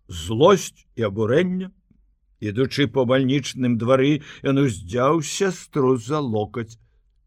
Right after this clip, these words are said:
Яна глянула на яго, збянтэжана ўсміхнулася, вызваліла руку. Але ад гэтага дотыку да маладосці ён таксама адчуў сябе маладым, бадзёрым, свежым, як той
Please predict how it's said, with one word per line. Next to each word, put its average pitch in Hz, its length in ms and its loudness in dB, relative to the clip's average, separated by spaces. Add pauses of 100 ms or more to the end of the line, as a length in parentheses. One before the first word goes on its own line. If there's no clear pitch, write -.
(140)
Яна 143 320 2
глянула 127 580 0
на 127 140 -2
яго, 123 380 0 (420)
збянтэжана 139 720 2
ўсміхнулася, 147 880 -2
вызваліла 117 920 0
руку. 117 440 -2 (320)
Але 143 240 4
ад 135 80 0
гэтага 147 400 4
дотыку 139 480 2
да 127 160 2
маладосці 135 1200 2 (800)
ён 110 160 -4
таксама 254 600 4
адчуў 220 440 -4
сябе 143 400 0
маладым, 160 720 4
бадзёрым, 175 600 2
свежым, 131 840 -2
як 147 200 2
той 156 320 4